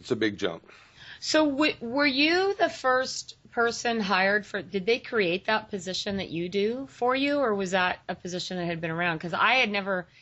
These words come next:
Speaker 2: really heard of anyone doing that until, you know, you've obviously
Speaker 1: Um,
Speaker 2: made a lot of
Speaker 1: yeah,
Speaker 2: traction.
Speaker 1: it was, it was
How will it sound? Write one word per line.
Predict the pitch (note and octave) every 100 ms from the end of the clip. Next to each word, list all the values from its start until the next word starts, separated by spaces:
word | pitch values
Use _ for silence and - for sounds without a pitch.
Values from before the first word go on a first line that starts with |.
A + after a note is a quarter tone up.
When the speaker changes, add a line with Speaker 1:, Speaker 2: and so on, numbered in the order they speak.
| - - -
Speaker 2:
really | G3 F#3 E3
heard | G3 G3+
of | F3+
anyone | F3+ F3 E3 D#3
doing | F3+ F#3+
that | E3 D#3
until, | D3+ E3+ D#3 D3 -
you | E3
know, | D#3+
you've | D3+ E3
obviously | D#3+ D#3 D#3+ E3
Speaker 1:
Um, | D#3
Speaker 2:
made | D3 C3+
a |
lot | D#3+ D#3
of |
Speaker 1:
yeah, | F#3+ F3
Speaker 2:
traction. | E3
Speaker 1:
it | F3+
was, | G3 D#3+ - D#3
it |
was | G3+ G#3 D#3 - -